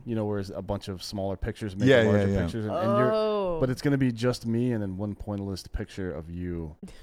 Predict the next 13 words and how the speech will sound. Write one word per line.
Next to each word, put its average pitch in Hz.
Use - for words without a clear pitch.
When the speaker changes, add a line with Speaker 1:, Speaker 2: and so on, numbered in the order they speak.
Speaker 1:
that 110
you 101
need 101
a 92
microscope 87
to -
see. 71
Speaker 2:
Like 101
an -
eighties 98
sitcom? 107
Speaker 1:
Yes. 85
Speaker 2:
Where, 87